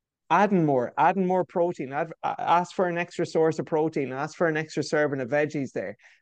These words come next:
All of these things, and once people kind of understand that in order for your social life to win, your, your fat loss doesn't necessarily have to lose. Um, so I think that's like, i-, it's, it's just a good way of looking at things.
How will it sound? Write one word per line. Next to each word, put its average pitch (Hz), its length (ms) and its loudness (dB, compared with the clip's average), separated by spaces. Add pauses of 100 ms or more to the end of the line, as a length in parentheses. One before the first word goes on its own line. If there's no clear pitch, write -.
(140)
All 185 200 4
of 196 120 -2
these 175 220 2
things, 165 280 0
and 139 260 -2 (360)
once 170 260 0
people 185 320 0
kind 160 260 -4
of 147 220 0
understand 139 560 -2
that 123 240 -4
in 139 160 -2
order 160 260 4
for 160 140 -4
your 147 260 0 (160)
social 165 480 0
life 143 280 2
to 160 100 -4
win, 143 320 -2 (340)
your, 139 160 -2
your 139 200 -4
fat 156 340 0
loss 147 200 2
doesn't 143 380 0
necessarily 139 640 -4
have 123 160 -4
to - 120 -8
lose. 123 360 -6 (380)
Um, 117 300 -6 (100)
so 139 200 0
I 139 60 2
think 185 240 0
that's - 220 2
like, 131 340 0
i-, 131 40 -4
it's, 135 260 -4
it's 151 200 -2
just 180 180 2
a 185 40 2
good 160 220 4
way 151 140 6
of 135 100 -2
looking 147 280 -2
at 131 120 -4
things. 120 320 -4